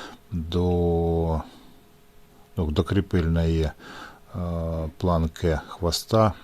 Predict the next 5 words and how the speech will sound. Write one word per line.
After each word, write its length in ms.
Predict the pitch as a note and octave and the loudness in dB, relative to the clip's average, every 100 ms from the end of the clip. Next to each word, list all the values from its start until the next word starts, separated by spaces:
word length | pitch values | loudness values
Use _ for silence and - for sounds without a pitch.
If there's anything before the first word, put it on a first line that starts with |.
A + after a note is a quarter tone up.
| - G#2 | -14 -4
не 380 | E2+ F2 F2+ | 0 2 0
доставали 880 | F2 D#2+ - - E2 E2 F2+ E2+ E2 - - - - - - - | 0 0 -2 -2 0 2 2 2 0 -4 -16 -20 -20 -20 -14 -2
лапи 320 | F2 E2+ E2 | 0 0 -2
під 200 | - D2+ | -4 -6
час 440 | - E2+ E2 - | -4 -2 -2 -4